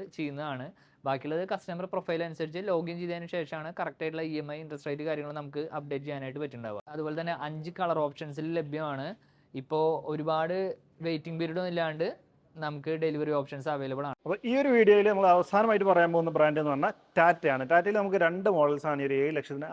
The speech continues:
Speaker 2: അകത്ത് തന്നെ വാങ്ങാൻ പറ്റുന്ന വണ്ടികൾ. രണ്ട് എൻ്റെ പുറകിലുണ്ട്, ഒന്ന് Tata Tiago, ഒന്ന് Tata Punch ആണ്. Tata Tiago-യുടെ മൂന്ന് വേരിയന്റ് നമുക്ക് കിട്ടുന്നുണ്ട്, അതായത് എക്സ് ഇ, അതിന് തൊട്ട് മുകളിലുള്ള എക്സ് ടി ഓപ്ഷനിൽ, പിന്നെ എക്സ് ടി ആണ്.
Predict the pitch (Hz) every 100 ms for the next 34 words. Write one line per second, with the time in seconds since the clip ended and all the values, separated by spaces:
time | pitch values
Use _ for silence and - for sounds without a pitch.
0 | 165 190 - 226 190 135 131 131 123 123
1 | 120 123 147 233 - _ 139 139 151 143
2 | 135 131 135 143 143 - 160 165 240 _
3 | _ 135 131 156 - 131 123 127 139 139
4 | 123 117 127 - 165 160 135 120 120 170
5 | 208 202 196 208 175 220 180 190 240 277
6 | 190 151 143 127 120 117 113 120 143 202
7 | 220 _ _ 151 - - 240 208 160 220
8 | - 156 139 131 139 135 147 156 - -
9 | 147 131 127 143 143 202 185 214 - -
10 | 139